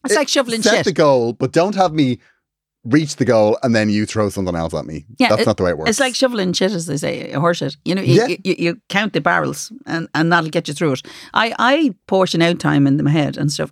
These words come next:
Speaker 1: I don't want to be told I've only got two left and then there's another eight after it. That would upset me. That would upset me. You will
Speaker 2: Yeah.
Speaker 1: not motivate me to go beyond that too. I don't care what
Speaker 2: No.
Speaker 1: anybody says. I'm just depressed for the rest of that. 'Cause then
Speaker 2: Yeah.
Speaker 1: I, and then I don't believe you.
Speaker 2: And I'm not delighted when it's over.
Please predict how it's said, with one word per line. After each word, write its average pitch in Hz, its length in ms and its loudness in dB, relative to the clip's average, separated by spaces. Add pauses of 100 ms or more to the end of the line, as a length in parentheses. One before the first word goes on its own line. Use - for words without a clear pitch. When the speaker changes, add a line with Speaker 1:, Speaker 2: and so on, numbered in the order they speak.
Speaker 1:
I 190 140 4
don't 214 120 4
want 165 200 4
to - 40 -6
be 151 60 0
told 147 320 2
I've 143 220 0
only 139 160 4
got 139 180 0
two 143 160 2
left 131 320 -2
and 147 180 0
then 131 120 4
there's 131 120 0
another 131 300 2
eight 131 220 0
after 139 260 -8
it. - 140 -12
That 151 160 -2
would 147 100 4
upset 139 380 -2
me. - 160 -6 (180)
That 175 160 0
would 208 180 4
upset 170 360 0
me. 139 120 2 (280)
You 165 160 2
will 208 160 4
Speaker 2:
Yeah. 196 80 4
Speaker 1:
not 220 260 2
motivate 185 480 0
me 151 120 0
to 160 60 -10
go 151 140 -2
beyond 147 340 2
that 143 140 -2
too. 147 180 -2
I 139 100 0
don't 139 160 2
care 139 120 2
what 139 120 4
Speaker 2:
No. 139 40 4
Speaker 1:
anybody 135 260 4
says. 139 380 0
I'm 147 240 4
just 147 300 0
depressed 147 560 -2
for 156 80 -2
the 143 80 0
rest 139 240 -4
of - 80 -10
that. - 160 -8 (440)
'Cause 151 140 -2
then 165 120 2
Speaker 2:
Yeah. 160 60 2
Speaker 1:
I, 165 140 0 (120)
and 202 120 2
then 208 100 2
I 214 80 0
don't 202 200 -2
believe 214 280 -4
you. 190 140 -6 (140)
Speaker 2:
And 180 100 0
I'm 185 80 2
not 226 140 -2
delighted 196 340 2
when 131 160 2
it's 95 100 -4
over. 123 320 0